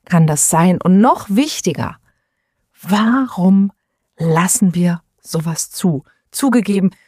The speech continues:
das ist ein ziemlich extremer Fall, aber es ist kein Einzelfall. Es ist ein Muster und es hat mit zwei Sachen zu tun, mit unserem unbewussten Groll auf Männer und mit unserem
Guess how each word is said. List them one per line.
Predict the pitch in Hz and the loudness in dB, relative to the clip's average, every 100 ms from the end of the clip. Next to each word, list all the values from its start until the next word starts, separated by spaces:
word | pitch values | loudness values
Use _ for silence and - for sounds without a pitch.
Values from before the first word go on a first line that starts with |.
| - | -4
das | 285 320 | -4 -2
ist | 262 | -2
ein | 247 | 0
ziemlich | 277 247 - | 0 0 0
extremer | - - 185 190 226 | -6 -6 0 2 2
Fall, | - 202 185 | 0 -2 -2
aber | 190 | -2
es | 247 | -2
ist | 330 - | -4 -4
kein | 277 | -4
Einzelfall. | 285 285 370 196 - 165 135 | -2 -2 -4 -6 -8 -6 -6
Es | 202 254 | -2 -2
ist | 233 | 2
ein | 233 | 4
Muster | 208 208 220 - 165 165 | 6 4 2 -4 -8 -10
und | |
es | 160 - | -12 -12
hat | - | -14
mit | 170 - | -12 -10
zwei | - 170 190 | -6 -2 -2
Sachen | 175 175 180 | -2 -6 -6
zu | - 175 | -8 -16
tun, | - 294 247 247 _ _ _ - | -6 0 0 0 _ _ _ -4
mit | 190 - | -4 -2
unserem | 175 180 165 160 _ _ _ - | 0 2 0 -2 _ _ _ -2
unbewussten | 294 269 185 190 - - - | 0 0 0 -2 -4 -10 -12
Groll | 160 170 196 320 427 - | -4 0 2 0 -4 -4
auf | 254 330 - | -2 -2 0
Männer | 220 208 214 220 | 2 2 2 0
und | - 247 - | -2 -2 0
mit | 247 - | -2 -2
unserem | 202 208 - 202 | 0 0 0 -2